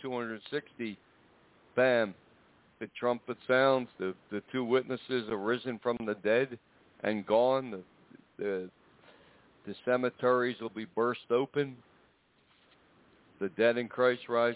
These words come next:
first, and those who are alive and remain will be caught up to meet the Lord in the air. And then judgment begins on the household, of,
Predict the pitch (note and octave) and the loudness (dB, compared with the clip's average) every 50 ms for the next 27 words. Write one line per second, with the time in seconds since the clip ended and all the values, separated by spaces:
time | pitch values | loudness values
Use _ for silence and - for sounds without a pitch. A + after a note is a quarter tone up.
0 | - - - B2 B2+ C3 C3 - - G#2 G2 F#2+ G2 A2 A#2 A#2 - - A#2+ A#2 | -4 -6 -4 -2 -2 -2 -2 -4 -6 -8 -6 -2 -2 -2 -2 -2 -4 -6 -2 -2
1 | A2+ A2 G#2 G#2+ A2 A#2 A#2+ B2 A#2+ B2 A#2 A#2 A#2 A#2 A#2 A#2 A#2+ A#2+ B2 B2+ | -2 0 2 2 2 2 2 2 0 -4 -4 -6 -4 -2 -2 -2 0 -2 -2 -4
2 | A#2 G2+ F#2+ - G2 F#2 - - A2 G#2+ G#2+ G#2+ A2 A2 G#2+ - _ G#2+ G#2 G2+ | -6 -6 -8 -8 -10 -12 -4 -2 2 2 4 4 4 2 2 0 _ -8 -6 -6
3 | G#2 G#2 _ - G2+ F#2+ G#2 G#2 G#2 G2+ G2+ G2 G2 G2 G2 F#2+ F#2 F#2 F2 - | -8 -8 _ -10 -6 -4 -4 -2 -2 -2 -4 -4 -4 -2 -2 0 -2 -2 -4 -8
4 | _ _ _ _ _ _ _ - G2 G2 G#2 A2 A2+ A2 G#2 F#2+ - A2 A2+ A#2 | _ _ _ _ _ _ _ -4 -2 0 0 0 0 0 -2 -4 0 2 2 2
5 | A#2+ G#2+ G#2+ A#2 B2+ A#2 G#2 - A2+ A2 - A2+ A#2 A2 G#2 G2+ G2 F2+ - G2 | 2 0 -4 -8 -8 -8 -6 -8 -10 -8 -6 -4 -2 -2 -2 -4 -8 -10 -8 -8
6 | F#2+ F#2 F#2 F#2 F#2 F#2+ G2 F#2+ F#2+ - - G2+ G2 F#2+ F#2 F#2+ | -6 -4 -4 -4 -2 -2 -2 -4 -4 -4 -4 -2 -2 -2 -2 -6